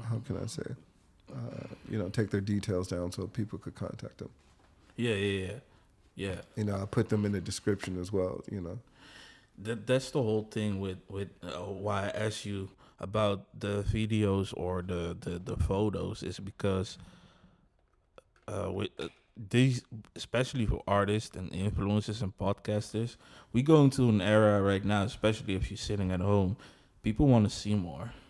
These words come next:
Speaker 2: You know, they wanna see the true version of you. And
Speaker 1: Oh, yeah, but that, I, I got something really cooked up for that, but, you know, I, I wanna build a team for that, you know. I gotta have a team.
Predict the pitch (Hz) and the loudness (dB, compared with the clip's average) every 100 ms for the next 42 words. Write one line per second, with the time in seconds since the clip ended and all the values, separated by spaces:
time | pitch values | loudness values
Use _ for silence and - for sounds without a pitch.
0 | - _ _ _ - 104 107 110 107 104 | -20 _ _ _ -4 0 2 4 6 6
1 | - 104 98 92 - - _ - - 113 | 2 -2 -2 -2 -6 -10 _ -12 -4 2
2 | 117 104 98 - - - - - - 98 | 2 2 -2 -8 -20 -20 -12 -8 -4 2
3 | 117 107 82 85 - 92 87 87 101 98 | 4 2 -2 -4 -4 -2 -2 0 0 -2
4 | - 120 131 117 120 113 101 101 104 127 | -4 2 6 6 6 4 4 0 2 2
5 | 92 131 131 131 120 113 - 113 107 98 | 2 0 0 2 4 4 4 0 2 0
6 | 101 110 98 - 104 - 101 - 104 101 | 4 2 2 0 -2 2 0 0 -2 0
7 | 92 87 95 92 - 95 92 92 90 - | 0 0 -2 -2 -6 -6 -4 -4 -6 -4
8 | 98 92 101 95 90 95 90 90 - 92 | -6 -4 -4 -4 -4 -4 -4 -6 -8 -8
9 | 85 82 85 82 85 85 78 82 85 87 | -8 -8 -10 -10 -10 -12 -10 -8 -8 -2
10 | 95 90 80 80 - 80 80 | 0 0 -2 -6 -6 -6 -8